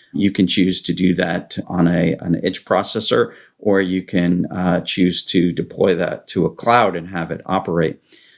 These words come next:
When we try to tune these use cases or these models for a specific use case, you can then become very efficient, and then you can leverage the, the traditional technology scaling and Moore's law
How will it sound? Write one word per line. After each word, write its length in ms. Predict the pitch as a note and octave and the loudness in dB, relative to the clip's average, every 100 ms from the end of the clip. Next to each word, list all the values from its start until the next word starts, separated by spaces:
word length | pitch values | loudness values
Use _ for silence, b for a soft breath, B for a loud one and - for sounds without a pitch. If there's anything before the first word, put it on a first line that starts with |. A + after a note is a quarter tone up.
| b - | b -4
When 420 | A2 A2+ A2 - | 0 2 2 0
we 420 | G#2 F#2+ F#2+ - _ | 0 2 2 -2 _
try 280 | - B2 A2+ | 0 2 2
to 100 | F#2+ | -2
tune 720 | - - F3 E3+ C3 A2 - | -8 2 4 6 4 2 -2
these 680 | G#2 G2 G2 F#2+ F#2 - - - | -2 2 4 4 2 -2 -4 -4
use 260 | G#2 G2+ | -2 0
cases 400 | - F#2 - E2+ | 0 0 0 -2
or 80 | E2+ | -2
these 300 | E2 E2 - | 0 -4 0
models 500 | F#2 F#2+ F#2+ E2+ - | 2 2 2 -2 -6
for 280 | - A2 G2 | -4 2 2
a 40 | |
specific 540 | - - E2+ F2+ F2+ E2+ | 0 -6 -6 -6 -8 -10
use 160 | E2 | -10
case, 400 | - E2+ F#2 - B B B B | -4 -2 -2 -4 B B B B
you 180 | A2+ A#2+ | 0 0
can 220 | A#2+ A2 | 2 0
then 180 | G#2+ G#2 | 2 0
become 320 | G2+ - G2 | -4 -2 -2
very 300 | F2+ G#2 A#2 | 2 4 4
efficient, 460 | G#2 A2 G#2 G#2+ - | 2 -2 -2 -2 -2
and 120 | G#2 | 0
then 140 | G#2+ | 0
you 100 | G#2 | 0
can 180 | G#2 G2+ | 0 0
leverage 540 | G2 G2+ G2+ F#2 - - | 2 0 0 0 -4 0
the, 340 | F#2+ F#2 F2 | 2 2 0
the 420 | - G2 E2+ E2 - b b b b | -4 -4 -4 -4 -10 b b b b
traditional 920 | - G#2+ A2 A2 B2 G#2 G2 - - _ _ | -2 0 2 2 4 2 -2 -4 -18 _ _
technology 640 | - F#2+ G2+ G2+ G#2+ G2+ F#2 | -4 -2 2 2 2 0 -2
scaling 680 | - - G2+ G2+ G#2 G2 F#2+ | -2 0 0 2 2 0 0
and 120 | F2+ | -2
Moore's 340 | G#2 G#2 F2 | 0 0 -2
law 520 | F#2 A2 A#2 G2+ F#2 | 0 4 6 4 2